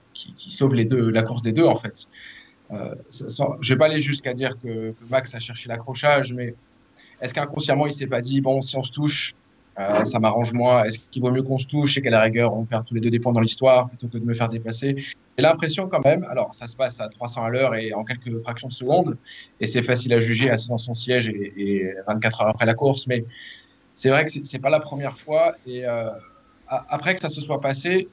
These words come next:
je, je me suis dit tout de suite, il faut absolument qu'Hamilton gagne cette, gagne cette course,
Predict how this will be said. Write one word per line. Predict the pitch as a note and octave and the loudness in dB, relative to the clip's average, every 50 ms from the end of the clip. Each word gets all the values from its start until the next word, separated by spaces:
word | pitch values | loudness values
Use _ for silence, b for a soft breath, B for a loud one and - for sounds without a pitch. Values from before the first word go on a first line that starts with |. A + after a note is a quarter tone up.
| _ | _
je, | - B2 A#2 A#2 A#2 | -14 -12 -12 -12 -12
je | A#2+ A#2 C3 | -10 -6 -6
me | C3+ | -6
suis | C3+ C3+ - C#3 | -4 -4 -2 0
dit | C3+ C3+ | 0 0
tout | C#3 C#3 | 0 0
de | C#3 | -4
suite, | - - F#3 F3+ - - | -4 -4 -4 -4 -4 -8
il | C#3 B2 | -8 0
faut | - E3+ | 4 4
absolument | D#3 D3 D3 - D#3+ D#3+ E3 E3+ F3+ | 4 4 4 0 -4 -4 -2 -2 -2
qu'Hamilton | F3+ E3+ C#3 C3+ C3+ C#3 C#3+ C3 B2 | -2 -2 -2 -2 0 0 -2 -2 0
gagne | B2 C#3 C#3+ | -2 -2 -2
cette, | - C3+ - - _ - | -4 -6 -12 -12 _ 0
gagne | C#3+ C#3+ D3+ | 2 2 2
cette | D#3 D3+ A#2 - | 2 0 -4 -6
course, | - D3+ D3+ D3+ - - - b | -4 -4 -4 -4 -6 -8 -10 b